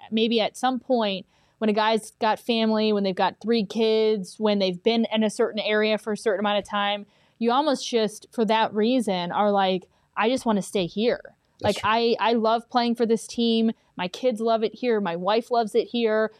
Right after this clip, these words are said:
Speaker 1: I, I don't, I really don't wanna relocate. Now, I'm not
Speaker 2: Mm-hmm.
Speaker 1: saying that that trumps, like, the desire to go out and win and to reach your ultimate goal, which is why you play the game.
Speaker 2: Mm-hmm.
Speaker 1: But I would imagine that a lot of players do get to that point, no?
Speaker 2: No, no, that we do.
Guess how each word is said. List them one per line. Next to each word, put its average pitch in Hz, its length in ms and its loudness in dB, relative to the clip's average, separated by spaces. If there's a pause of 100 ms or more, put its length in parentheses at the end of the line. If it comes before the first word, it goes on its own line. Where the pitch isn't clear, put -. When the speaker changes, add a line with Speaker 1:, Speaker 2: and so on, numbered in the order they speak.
(140)
Speaker 1:
I, 202 220 -2
I 214 100 2
don't, 226 300 0
I 220 100 0
really 240 240 0
don't 240 160 -2
wanna 214 200 0
relocate. 214 720 0
Now, 208 160 0
I'm 214 80 0
not 233 120 -2
Speaker 2:
Mm-hmm. - 80 -10
Speaker 1:
saying 220 200 -6
that 190 160 -8
that 196 180 -2
trumps, 185 440 -2
like, 170 200 0 (160)
the 185 320 -2 (220)
desire 185 480 0
to 185 100 -8
go 185 120 -2
out 180 160 0
and 185 100 -8
win 180 400 -2
and 185 260 -8
to 196 100 -12
reach 196 220 0
your 175 100 2
ultimate 175 320 -2
goal, 180 200 2
which 170 140 -4
is 175 140 -4
why 170 100 2
you 165 140 -2
play 185 180 0
the 156 100 -4
game. 185 540 -2 (420)
Speaker 2:
Mm-hmm. 120 240 -2
Speaker 1:
But 254 120 -2
I 269 80 0
would 269 100 -2
imagine 262 380 0
that 208 100 2
a 202 60 2
lot 208 160 0
of 202 40 -10
players 202 280 -2
do 220 140 -4
get 190 160 -4
to 202 80 -10
that 165 140 -4
point, 254 240 -4
no? 214 280 -4 (160)
Speaker 2:
No, 151 160 2
no, 131 260 2
that 104 120 0
we 117 120 4
do. 117 420 0